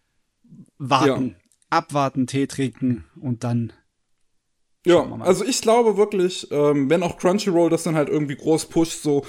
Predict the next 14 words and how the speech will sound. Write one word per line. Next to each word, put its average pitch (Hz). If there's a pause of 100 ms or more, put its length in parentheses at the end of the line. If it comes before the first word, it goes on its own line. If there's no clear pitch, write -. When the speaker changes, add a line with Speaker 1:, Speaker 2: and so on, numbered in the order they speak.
(140)
Speaker 2:
von 165
dem 156
Studio 165
hinter 175
Attack 160
on 156
Titan 160
und 143
von 180
dem 151
Autor 170
von 170
ReZero 165 (260)
und 151